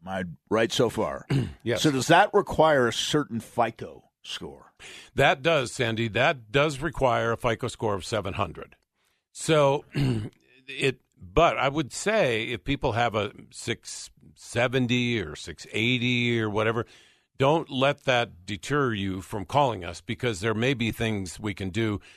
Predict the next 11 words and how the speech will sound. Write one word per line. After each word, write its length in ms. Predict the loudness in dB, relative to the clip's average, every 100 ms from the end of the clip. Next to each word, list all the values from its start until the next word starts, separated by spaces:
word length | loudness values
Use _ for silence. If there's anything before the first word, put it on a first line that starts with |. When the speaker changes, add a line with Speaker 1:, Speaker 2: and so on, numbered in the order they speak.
| _
Speaker 2:
to 80 | -6
get 200 | -2 -4
your 100 | -6
credit 260 | -4 -4 -4
score 320 | -4 -4 -4 -2
over 300 | -2 -2 -6
six 320 | -6 -10 -4
or 280 | 0 0 0
over 240 | -2 -2
seven 300 | -4 -4 -4
hundred. 400 | -2 -2 -2 -10